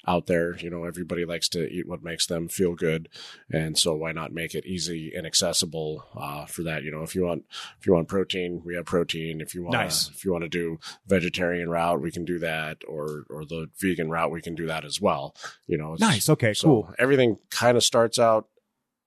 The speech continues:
Speaker 1: my sh-, most things start out as a vegan entree, and then you can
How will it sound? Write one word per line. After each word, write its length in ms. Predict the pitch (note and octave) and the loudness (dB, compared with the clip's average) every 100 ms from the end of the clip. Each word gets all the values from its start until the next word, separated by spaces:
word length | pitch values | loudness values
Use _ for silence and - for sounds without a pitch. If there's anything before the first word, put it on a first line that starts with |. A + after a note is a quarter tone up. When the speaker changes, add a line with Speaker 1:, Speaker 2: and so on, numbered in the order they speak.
| _ _ - | _ _ -2
Speaker 1:
my 180 | F#2+ | 0
sh-, 160 | F#2 - - | 2 -2 -6
most 460 | - B2 A#2+ A#2 - | -8 2 6 6 4
things 220 | G#2 F#2+ | 2 0
start 240 | - G2+ F2+ | 0 0 2
out 220 | F2+ F2 - _ | 0 -4 -12 _
as 180 | F2 F2+ | -6 -4
a 220 | E2+ D2+ | -4 -6
vegan 340 | D2 F2 F2+ F2 | -8 -4 -2 -2
entree, 380 | E2+ E2+ F2 F2 | -2 -2 -2 -2
and 120 | E2+ | -6
then 120 | F2 | -10
you 80 | D#2+ | -6
can 180 | E2 | -6